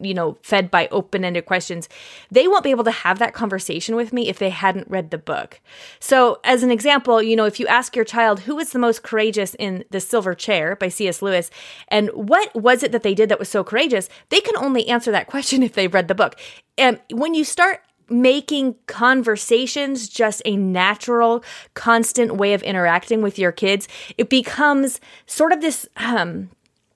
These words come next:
like, natural flow of relationship. You just know when your kids are reading, how much they're reading. It's not as difficult as you might think to keep tabs on your child's reading life. Um, those open-ended questions that I use, they're all in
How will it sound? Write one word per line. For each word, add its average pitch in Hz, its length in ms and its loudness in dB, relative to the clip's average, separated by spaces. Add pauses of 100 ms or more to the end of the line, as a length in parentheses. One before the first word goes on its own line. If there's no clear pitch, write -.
(240)
like, 226 200 4
natural 254 420 4
flow 220 420 6
of 185 160 2
relationship. 185 760 -4
You 196 120 -4
just 202 200 -4
know 202 280 4
when 226 160 4
your 214 100 0
kids 208 220 -6
are 190 100 0
reading, 233 380 -2 (180)
how 185 220 0
much 170 340 -2
they're 220 160 4
reading. 226 400 2 (220)
It's 214 240 0
not 220 280 4
as - 220 0
difficult 196 380 -2
as 185 120 -2
you 185 80 -2
might 175 240 -2
think - 460 -6
to - 120 -10
keep - 340 -8
tabs 170 340 -2
on 170 140 -4
your 165 100 -8
child's 156 340 -8
reading 165 220 -10
life. - 320 -12 (400)
Um, 196 120 -4
those 277 340 2 (100)
open-ended 233 480 2
questions 220 580 -6
that - 220 -4
I 190 100 4
use, 294 460 -10 (340)
they're 226 440 2
all 240 360 4
in 220 400 -4